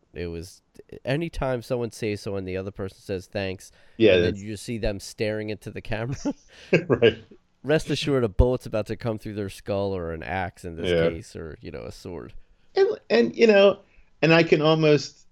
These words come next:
Speaker 2: see the point of people that are like, you know, everyone's about to die, and then they get saved. Like, this is just a storytelling kind of, you know, it's just a way to do it. It's been done. They didn't invent this technique, but it,
Speaker 1: No, it's
Speaker 2: you know,
Speaker 1: drama.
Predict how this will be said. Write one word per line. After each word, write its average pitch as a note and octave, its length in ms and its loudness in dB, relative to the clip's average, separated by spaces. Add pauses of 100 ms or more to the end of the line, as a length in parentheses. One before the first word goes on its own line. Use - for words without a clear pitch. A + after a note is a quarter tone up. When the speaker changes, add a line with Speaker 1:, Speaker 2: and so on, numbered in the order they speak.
(220)
Speaker 2:
see C#3 260 0
the B2+ 120 2
point A#2 480 2
of G#2 140 -8
people A#2 340 0
that G2+ 140 6
are G#2 80 8
like, G2 400 8
you - 60 0
know, F#2 240 4
everyone's F#2+ 420 2
about F#2+ 160 4
to F#2+ 80 -2
die, F2+ 280 6
and F2+ 80 2
then F2+ 120 0
they F2+ 60 0
get F2+ 160 2
saved. F2+ 520 4
Like, B2+ 200 2
this F#4 180 8
is G#4 80 4
just E4 240 6
a B3+ 60 6
storytelling D#3 920 6 (640)
kind C#3+ 220 4
of, B2 260 4
you G3 100 0
know, F3 60 2
it's F3+ 100 -4
just A3+ 180 -2
a G#3 60 8
way F#3 140 10
to F3 80 8
do C#3+ 240 10
it. C#3 200 6 (200)
It's - 200 -4
been E3+ 180 2
done. E3+ 320 6
They D3 100 2
didn't F3+ 320 6
invent D#3 340 4
this C3+ 240 4
technique, A2 560 0 (640)
but B2+ 180 6
it, A#2+ 120 2
Speaker 1:
No, A#2 120 -6
it's C3 160 -8
Speaker 2:
you C3 60 -4
know, A2+ 160 2
Speaker 1:
drama. G#2+ 520 -8